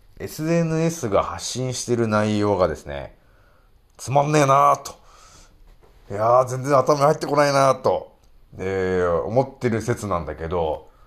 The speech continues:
皆さんどうですか？どう思いますか？皆さん。まあ、私のインスタをね、登録してくれてる、フォローしてくれてる方はですね、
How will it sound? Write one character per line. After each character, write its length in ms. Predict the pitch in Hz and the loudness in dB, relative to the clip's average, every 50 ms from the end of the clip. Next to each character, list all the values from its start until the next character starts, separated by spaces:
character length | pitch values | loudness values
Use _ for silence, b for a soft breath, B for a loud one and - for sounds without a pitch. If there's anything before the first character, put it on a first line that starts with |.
| b b b b b b b | b b b b b b b
皆 160 | - 117 139 - | -2 0 0 2
さ 140 | 135 107 | 2 0
ん 80 | 101 104 | 2 4
ど 140 | 151 185 185 | 4 4 4
う 20 | |
で 80 | 131 107 | 2 0
す 100 | - - | -6 -6
か？ 80 | 95 | -2
ど 120 | 98 135 170 | 2 4 4
う 20 | |
思 180 | 180 143 123 110 | 4 4 2 0
い 40 | 101 | 0
ま 120 | 92 85 | -2 -4
す 80 | - - | -2 0
か？ 100 | 110 104 | -2 -2
皆 200 | 98 92 87 82 | 0 -2 -4 -4
さ 240 | 85 78 73 67 - _ _ _ _ _ _ _ _ _ _ _ _ _ _ _ _ _ _ _ _ _ _ - | -4 -8 -8 -10 -14 _ _ _ _ _ _ _ _ _ _ _ _ _ _ _ _ _ _ _ _ _ _ -14
ん。 40 | - | -6
ま 80 | 82 85 | -2 -2
あ、 20 | |
私 260 | 104 - 120 - 139 | 0 0 -2 -2 0
の 100 | 131 123 | 0 0
イ 60 | 120 127 | 0 0
ン 80 | 135 | -2
ス 80 | 127 - | -2 2
タ 240 | - 131 123 123 120 | 2 4 4 4 4
を 120 | 117 117 | 2 2
ね、 180 | 123 139 156 147 | 0 -2 -6 -6
登 200 | - 113 107 107 | -4 -4 -4 -4
録 160 | 110 107 110 | -4 -6 -8
し 100 | - - | -10 -8
て 120 | - 107 | -8 -6
く 100 | 107 120 | -6 -2
れ 120 | 110 117 110 | -2 -2 -2
て 120 | - 113 | -2 -4
る、 60 | 104 | -4
フ 120 | - 143 175 | 0 2 4
ォ 20 | |
ロ 60 | 160 135 | 4 4
ー 20 | |
し 60 | - - | 2 0
て 100 | 110 98 | -4 -4
く 100 | 101 107 | -2 0
れ 120 | 110 110 | 0 0
て 100 | 107 110 | 0 0
る 140 | 104 104 101 | -2 -2 0
方 220 | - 104 - - 107 | -2 0 2 4 4
は 100 | 98 87 | 4 2
で 60 | 85 | 0
す 80 | 80 | -4
ね、 240 | 80 82 82 78 67 | -8 -8 -8 -8 -10